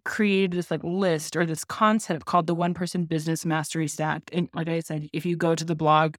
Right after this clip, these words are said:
you can actually see the visual representation of this or my Instagram. And the stack includes online business, your craft, like writing, coaching, speaking,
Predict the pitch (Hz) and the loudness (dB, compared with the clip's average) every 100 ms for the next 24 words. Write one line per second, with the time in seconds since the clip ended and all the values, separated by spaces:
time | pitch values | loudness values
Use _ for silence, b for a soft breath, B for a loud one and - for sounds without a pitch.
0 | _ 170 160 170 165 - 165 - - 180 | _ -6 -2 -2 -2 -2 -4 -4 -4 -2
1 | 156 160 175 160 214 190 185 160 160 170 | 0 -2 0 6 8 8 6 6 4 0
2 | - 202 190 190 175 170 165 175 160 170 | -2 2 4 4 0 0 -2 -2 -2 0
3 | 196 - - 302 180 160 - 156 151 147 | -2 0 6 8 6 2 -4 -6 -4 -2
4 | 165 - _ _ _ _ - 196 180 180 | -4 -6 _ _ _ _ 2 4 6 4
5 | - - 208 202 196 - 180 170 - 185 | 0 4 4 4 0 0 2 0 2 2
6 | 202 226 175 160 160 160 - - 170 - | 4 4 2 2 2 2 -2 -4 -4 -4
7 | - 311 214 170 285 - - 170 185 170 | 0 4 6 4 2 -4 -2 -2 -2 0
8 | 160 160 160 160 156 - 160 156 151 151 | 2 2 0 0 -2 0 0 0 -2 -2
9 | 143 151 156 156 | 0 0 0 -2